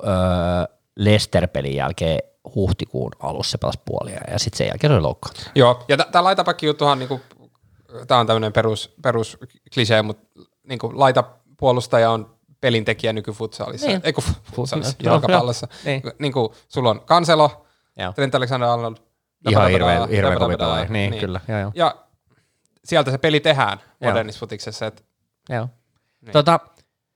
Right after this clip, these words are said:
Speaker 1: mut tää on, tää meidän laitapakkitilanne on kyllä aika, aika kammottava.
Speaker 2: No,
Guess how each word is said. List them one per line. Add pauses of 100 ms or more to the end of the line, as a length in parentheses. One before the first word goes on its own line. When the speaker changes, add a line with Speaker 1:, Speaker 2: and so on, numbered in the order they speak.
(640)
Speaker 1:
mut
tää
on,
tää
meidän
laitapakkitilanne
on
kyllä
aika,
aika
kammottava.
Speaker 2:
No,